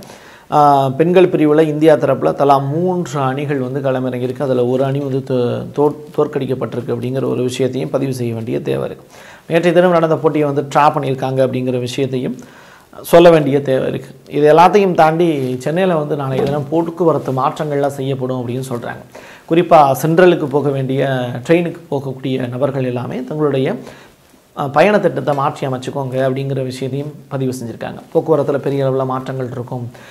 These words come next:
காலை ஒன்பது மணியிலிருந்து இரவு ஒன்பது மணி வரைக்கும் இந்த போக்குவரத்துல மாற்றம் இருக்கும்னு சொல்றாங்க. So,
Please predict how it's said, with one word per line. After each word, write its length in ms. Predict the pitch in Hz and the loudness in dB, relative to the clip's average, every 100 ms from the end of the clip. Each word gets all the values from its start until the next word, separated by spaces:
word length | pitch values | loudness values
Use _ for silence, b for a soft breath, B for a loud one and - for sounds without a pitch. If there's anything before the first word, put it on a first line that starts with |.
| B | B
காலை 240 | - 147 139 | 0 2 2
ஒன்பது 300 | 139 143 139 | 0 0 0
மணியிலிருந்து 500 | 143 135 131 151 208 | -2 -2 -2 0 2
இரவு 280 | 175 170 | 2 2
ஒன்பது 260 | 147 131 131 | 0 -2 -2
மணி 160 | 127 117 | -4 -6
வரைக்கும் 360 | 117 139 220 | -6 -4 -4
இந்த 180 | 151 165 | -2 -2
போக்குவரத்துல 420 | - 143 127 123 | -2 -4 -4 -4
மாற்றம் 300 | 120 123 123 | -4 -6 -8
இருக்கும்னு 400 | 113 107 127 131 | -8 -8 -10 -8
சொல்றாங்க. 240 | 127 123 117 - B B B B B _ | -8 -8 -10 -20 B B B B B _
So, 680 | 220 226 185 147 - - | 6 8 8 6 2 -2